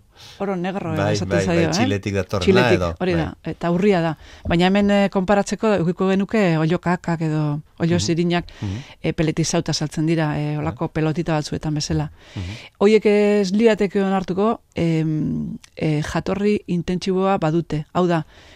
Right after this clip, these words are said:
Speaker 2: oiloak, eh, kaioletan egondako oilo horietakoak badira, eta kopuru, kopuru handietaka-, handitan hasitakoak eta bar, horiek ezin dira erabili.
Speaker 1: Konforme. Beste gauza bat, eh, hidroponia.
Speaker 2: Bai.
Speaker 1: Eh, askotan, eh, bueno, badakigu, eh,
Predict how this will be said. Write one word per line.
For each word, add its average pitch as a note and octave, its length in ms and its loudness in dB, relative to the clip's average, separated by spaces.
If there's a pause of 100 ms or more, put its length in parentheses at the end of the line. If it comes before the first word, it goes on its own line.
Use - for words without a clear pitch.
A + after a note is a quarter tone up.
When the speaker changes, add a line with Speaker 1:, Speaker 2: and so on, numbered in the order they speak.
(100)
Speaker 2:
oiloak, F3+ 440 4
eh, D#3+ 720 0
kaioletan F3+ 560 0
egondako E3+ 560 -2
oilo E3 340 -2
horietakoak E3 440 -4
badira, E3+ 460 0
eta D#3+ 220 -4
kopuru, - 380 -4
kopuru F3 300 2
handietaka-, E3+ 420 2 (100)
handitan E3 380 2
hasitakoak E3 460 -2
eta E3 160 -2
bar, A#3 160 2 (540)
horiek F3+ 220 4
ezin E3 180 0
dira D#3+ 120 2
erabili. C#3+ 340 -2 (180)
Speaker 1:
Konforme. E2+ 600 -8 (240)
Beste A2+ 300 -2
gauza G#2 240 -4
bat, F2+ 180 -2 (340)
eh, A2 380 0
hidroponia. A#2 760 0 (240)
Speaker 2:
Bai. D#3+ 220 4
Speaker 1:
Eh, F#2+ 60 0
askotan, G2+ 580 -2
eh, F#2 480 -2
bueno, A2 260 -6
badakigu, G#2 640 -4 (300)
eh, E2+ 840 -6